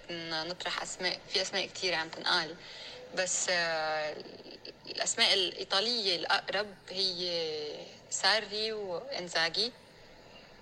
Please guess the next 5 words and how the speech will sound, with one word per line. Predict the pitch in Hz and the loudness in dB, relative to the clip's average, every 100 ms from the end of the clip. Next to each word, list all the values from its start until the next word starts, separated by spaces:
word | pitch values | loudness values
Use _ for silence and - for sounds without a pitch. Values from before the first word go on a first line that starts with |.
| - - 190 | -18 -2 2
آم، | 185 180 180 170 170 165 175 - - - - 214 | 4 4 2 2 0 -4 -12 -16 -20 -20 -2 0
برات | 233 294 294 | 4 2 2
إيطاليا | 233 240 247 233 226 226 - | 0 2 4 4 4 2 0
بعد | 208 208 190 | 2 2 2
الموضوع | 180 175 185 | -4 -4 -2